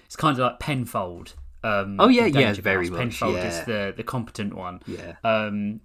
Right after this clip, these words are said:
Speaker 1: and I like that dynamic. Uh, I mean, we do that in Ponce on Subspace as well.
Speaker 2: Yeah.
Speaker 1: Well, we did do it. Um, but that the, that the, um,
Speaker 2: Yeah.
Speaker 1: most competent characters are the least, the lowest pecking order.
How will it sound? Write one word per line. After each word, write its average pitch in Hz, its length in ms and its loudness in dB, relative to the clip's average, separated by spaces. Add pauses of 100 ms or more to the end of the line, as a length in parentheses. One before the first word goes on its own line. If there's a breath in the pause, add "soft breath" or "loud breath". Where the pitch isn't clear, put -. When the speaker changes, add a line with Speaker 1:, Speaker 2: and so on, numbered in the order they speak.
Speaker 1:
and 127 120 0
I 127 120 2
like 131 420 2
that - 260 -4
dynamic. 104 1000 -8
Uh, 98 360 -6 (280)
I 107 80 -6
mean, 101 240 -8
we 110 100 -6
do 101 160 -10
that 95 180 -10
in 92 200 -14
Ponce - 400 -14
on 92 200 -10
Subspace - 520 -10
as - 60 -16
well. 104 120 -4
Speaker 2:
Yeah. 139 80 0
Speaker 1:
Well, 90 80 -12
we 104 80 -10
did 135 200 -6
do 98 160 -8
it. 123 220 -4 (380 loud breath)
Um, 110 560 0 (420 loud breath)
but 110 380 -2 (760)
that 117 180 -6
the, - 80 -10 (220)
that - 300 -6
the, 101 400 -4
um, 98 440 -6
Speaker 2:
Yeah. 113 120 2
Speaker 1:
most 113 160 0
competent 117 380 -6
characters 113 440 -8
are 107 80 -4
the 104 160 -4
least, - 800 -8
the 113 80 -2
lowest 107 360 -2
pecking 117 280 -8
order. 92 320 -10